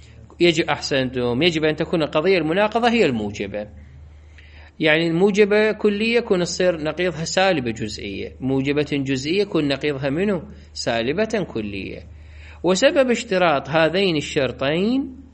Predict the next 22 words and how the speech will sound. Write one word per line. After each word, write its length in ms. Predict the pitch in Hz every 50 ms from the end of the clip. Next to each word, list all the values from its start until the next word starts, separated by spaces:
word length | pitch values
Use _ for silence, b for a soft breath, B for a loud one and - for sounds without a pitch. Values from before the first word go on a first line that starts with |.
| - - 165
من 140 | 165 196 233
هما 140 | 254 262
الشرطين؟ 680 | 247 247 - - 208 190 165 - 160 147 135 127 120 127 - - b b b b b b b b b b - -
الاختلاف 540 | - 139 139 143 143 - - 175 175 170 160
بالكم 400 | 147 156 156 151 - 175 156 156
والكيف، 640 | 151 151 135 - - 156 113 104 98 98 - - - b b b b b b
هو 200 | - 151 170 180
عدم 480 | 180 160 185 233 233 190 180 160 151 143
لزوم 560 | 143 147 143 139 170 202 202 175 156 139 131
صدق 440 | 127 - - 208 185 151 143 - -
القضية 680 | 143 131 127 - 156 151 147 175 202 226 226 226 247 240
بسبب 500 | 220 185 160 - - 185 165 156 151 147
كذب 320 | 151 - 220 214 226 220
نقيضها، 1040 | 240 226 226 226 226 240 240 220 180 165 165 156 156 151 147 143 143 143 139 139 - b b b b b b b b b b
ولا 360 | 139 156 165 180 202 214 247
لزوم 380 | 262 285 285 254 277 294 269 247
كذب 280 | 208 262 247 226 220 233
القضية 420 | 226 220 220 220 214 226 220 214
بسبب 360 | 202 185 - 202 190 190 180
صدق 340 | 170 - 196 175 175 165 -
نقيضها 840 | 160 160 151 151 - 147 139 127 127 127 120 123 123 120 117 110 - -
لو 380 | 127 135 151 156 165 160 156